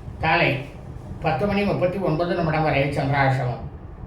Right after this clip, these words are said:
சித்திரை நட்சத்திரம் மூன்றாம் பாதத்தில் பிறந்த மெய்யன்பர்களுக்கு காலை பத்து மணி முப்பத்தி ஒன்பது நிமிடம் முதல் மாலை நான்கு மணி பதினாறு நிமிடம் வரை சந்திராசிரமம்.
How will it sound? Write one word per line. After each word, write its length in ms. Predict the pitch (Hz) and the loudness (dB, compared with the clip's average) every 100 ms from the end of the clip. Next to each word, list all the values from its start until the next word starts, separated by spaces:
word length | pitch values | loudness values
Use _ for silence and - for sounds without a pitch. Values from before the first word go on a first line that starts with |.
| - | -6
சித்திரை 280 | 143 175 202 | -2 4 4
நட்சத்திரம் 420 | 185 185 190 185 156 | 4 0 -2 -2 -2
மூன்றாம் 320 | 180 185 180 | 0 2 2
பாதத்தில் 360 | 175 175 180 180 | 2 0 -2 0
பிறந்த 220 | 147 160 | 0 0
மெய்யன்பர்களுக்கு 560 | 151 156 143 139 127 123 - - - | 0 0 0 0 0 0 -2 -4 -2
காலை 240 | 151 160 135 | 2 2 2
பத்து 140 | 139 180 | 0 -2
மணி 140 | 185 196 185 | -2 0 0
முப்பத்தி 260 | 135 175 180 151 | 0 -2 0 0
ஒன்பது 240 | 147 165 175 | 0 0 0
நிமிடம் 280 | 147 147 139 | 0 2 2
முதல் 220 | 139 131 123 - - - - - - 127 | 2 2 -2 -10 -12 -12 -12 -12 -6 0
மாலை 280 | 147 190 202 202 | 2 2 2 2
நான்கு 240 | 147 170 180 | 0 0 -2
மணி 120 | 185 180 | -2 0
பதினாறு 400 | 143 160 175 185 185 | 0 2 2 2 0
நிமிடம் 280 | 165 160 156 | 0 0 2
வரை 160 | 139 135 151 | 2 0 0
சந்திராசிரமம். 680 | 135 135 135 127 123 - | 0 2 4 2 0 -6